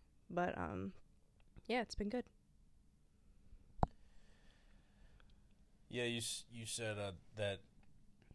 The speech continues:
Speaker 2: not to stress about the everyday, and I think
Speaker 1: Stressing about the content, like, not stressing about trying to teach them every single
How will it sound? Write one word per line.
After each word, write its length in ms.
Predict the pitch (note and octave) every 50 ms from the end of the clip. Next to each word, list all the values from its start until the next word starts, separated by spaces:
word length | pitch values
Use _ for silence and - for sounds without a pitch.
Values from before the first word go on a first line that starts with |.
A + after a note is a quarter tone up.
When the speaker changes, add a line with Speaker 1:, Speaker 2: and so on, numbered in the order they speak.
| - - - - - G2
Speaker 2:
not 200 | G#2 G#2+ G#2 -
to 100 | - G2+
stress 380 | - - - A2 G#2 G2+ -
about 400 | G2+ F2+ F#2 G2 F#2 F2+ F2 - - - - - - - - - - - - - - - - - - - - - - - - - - - - - - - - F2+
the 380 | F#2+ G2 F#2+ F#2 F#2 F2+ F2 F2 F2 - - - - - -
everyday, 640 | - G2+ F#2+ F#2+ F#2+ F2+ F2 F#2 F#2 F2+ F2 E2+ E2+ - - - - - - - - - - - - - - - - - -
and 160 | - F2+ F#2
I 80 | F#2+ F#2+
think 260 | F#2+ - G#2+ G2+ F#2 - - - - - - - - - - - - - - -
Speaker 1:
Stressing 360 | - - - A#3 A3+ - A#3
about 200 | G#3+ G3+ F#3+ -
the 60 | -
content, 600 | - - - - F#3+ F3+ F3 - - E3 B2 - -
like, 160 | C#3 D#3 F3
not 240 | F#3 F#3+ F#3+ F#3 -
stressing 640 | - - - F#3 F3+ - - F3 E3 D#3+ D3+ D#3 F3+ - - -
about 280 | F#3+ F#3 E3+ D#3 - - - -
trying 200 | - - F#3+ F#3
to 60 | F3+
teach 240 | E3 - - F#3+ -
them 140 | - F3+ E3+
every 320 | - F#3+ F#3+ E3+ F3 F3 F3
single 600 | - - F#3 F3 E3+ D#3+ D#3+ D#3+ D#3+ E3+ F#3